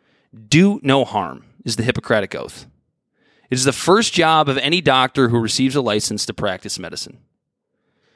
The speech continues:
It's required for every single patient a doctor th-, a doctor treats to first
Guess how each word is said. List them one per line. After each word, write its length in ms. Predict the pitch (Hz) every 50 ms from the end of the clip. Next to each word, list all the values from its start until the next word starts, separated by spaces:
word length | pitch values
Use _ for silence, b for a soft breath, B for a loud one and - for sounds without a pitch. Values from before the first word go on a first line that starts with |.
| _ _
It's 120 | - 117 123
required 640 | 143 - - - 147 160 170 175 180 180 170 170 - _ _
for 220 | - - 139 - _
every 420 | - 156 156 143 160 175 185 180 165
single 500 | - - - - 165 165 160 160 156 143
patient 480 | - - 135 131 127 - - 123 120 -
a 80 | 127 120
doctor 460 | 113 127 120 123 123 - - 123 107
th-, 300 | - - - - - - _ _ _ _
a 80 | - 110
doctor 340 | 117 139 131 139 - - 123
treats 640 | - - - - 160 143 120 110 - - - - _ _ _ _ _ _ _ _ _ _ _ _ _ _ _ _ _ _
to 100 | - 143
first 500 | - - - 151 147 147 151 - - -